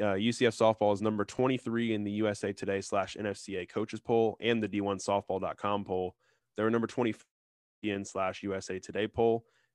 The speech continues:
and number twenty-two in the Softball America poll. And R P I wise, they're number thirty-six. Um, you know, after all those rankings came out, I, I would expect a, a boost in these next weeks, you know, depending on what happens this weekend. But I would expect a boost after they beat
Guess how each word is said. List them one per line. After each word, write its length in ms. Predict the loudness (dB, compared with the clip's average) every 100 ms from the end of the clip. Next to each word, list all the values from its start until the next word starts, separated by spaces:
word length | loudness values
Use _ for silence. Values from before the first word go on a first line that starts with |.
| -6
and 300 | -2 -2 -2
number 180 | -4
twenty-two 560 | -4 -4 -4 -4 0 0
in 60 | 0
the 80 |
Softball 500 | -2 2 2 2 0
America 380 | 2 2 2 0
poll. 360 | 0 4 4 0 _ _ _ -6
And 180 | -2 4
R 140 | 4
P 160 | 4 4
I 140 | 4
wise, 280 | 4 0 0
they're 180 | -2 -2
number 200 | -4 -6
thirty-six. 760 | -6 -6 -8 -12 -14 -14 -20 -20 _ _ _ -2
Um, 420 | 2 4 2 -4 -6
you 80 | -2
know, 60 |
after 340 | 4 6 6 4
all 80 | 4
those 160 | 4
rankings 320 | 2 0 -4
came 160 | -2 -2
out, 200 | 0 0
I, 80 | 0
I 140 | 0
would 120 | 0 0
expect 320 | 0 0 0
a, 340 | 0 0 0
a 40 | -2
boost 320 | -2 -2 -4
in 140 | -6
these 340 | -6 -10 -14 -8
next 300 | -4 -4 -4
weeks, 240 | -10 -10
you 80 | -10
know, 60 | -10
depending 280 | -6 -6 -4
on 40 |
what 100 | -2
happens 240 | -2 -2 -10
this 160 | -4
weekend. 360 | -4 -2 -4 -4
But 200 | -4 -4 _ _ _ _ 0
I 60 |
would 80 | 0
expect 340 | 2 2 2
a 40 | 2
boost 320 | 2 2 2
after 220 | 0 0
they 120 | -2
beat 280 | -2 -2 -4